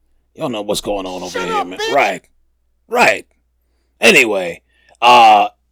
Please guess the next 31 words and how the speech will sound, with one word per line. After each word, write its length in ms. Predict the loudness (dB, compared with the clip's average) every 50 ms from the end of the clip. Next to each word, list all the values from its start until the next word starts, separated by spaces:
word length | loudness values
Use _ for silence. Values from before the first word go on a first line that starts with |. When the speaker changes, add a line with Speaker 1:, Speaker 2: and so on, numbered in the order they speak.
| _ _ _ -14
Speaker 1:
you 140 | -8 -4 -2
can 120 | -2 -2
actually 280 | -2 -2 -4 -4 -6 -6
find 320 | -6 -6 -8 -8 -8 -8
this 220 | -8 -8 -8 -8 -8
one, 300 | -10 -10 -10 -12 -16 -16 -10 -8
uh, 420 | -6 -6 -6 -6 -8 -8 -10 -12 -14 -16
c-, 80 | -18 -16
'cause 220 | -10 -8 -6 -4
I, 200 | -4 -4 -4 -6 _ -12
I 60 | -10 -4
kept 240 | -2 -2 -2 -2
finding 380 | 0 0 0 0 -2 -4 -8 -8
the 120 | -8 -8
abbreviated 680 | -8 -8 -6 -4 -2 -2 -2 -4 -6 -8 -8 -8 -8 -10
scene. 400 | -10 -10 -10 -10 -12 -14 -16 -18 _ -20 -20 _ _ -10
Just 240 | -8 -8 -6 -2
go, 340 | 0 0 2 2 2 2 0
uh, 340 | 0 0 -2 -2 -2 -4 -4
look 260 | -6 -8 -10 -8 -6
up 320 | -6 -6 -8 _ -18 -20 _ _ _ _ _ 0
all 500 | 4 6 6 6 6 4 2 2 0 -2
Soulja 480 | -2 -6 -4 -4 -4 -4 -4 -6 -8
Boy 560 | -8 -8 -6 -4 -2 -2 -2 -2 -4 -6 -8 -12 _ -6
fight 260 | -2 -2 -2 -2 -4 -6
scenes. 680 | -8 -8 -8 -8 -10 -10 -12 -14 -16 -16 -14 -16 -16 _ _ _ _ _
Uh, 300 | -12 -10 -10 -10 -10 -12 -10
not 260 | -8 -6 -6 -6 -4
Soulja, 800 | -4 -4 -2 -2 -2 -4 -4 -2 -2 -2 0 -2 -2 -6 -6 -6
Soldier. 960 | -6 -4 -4 -4 -4 -6 -8 -4 -2 0 0 0 0 0 -2 -2 -4 -4 -8 _ _ _ _ _ _ _ _ _ _ _ -2
Um, 600 | 2 2 4 4 2 2 0 -2 -4 -6 -10 -18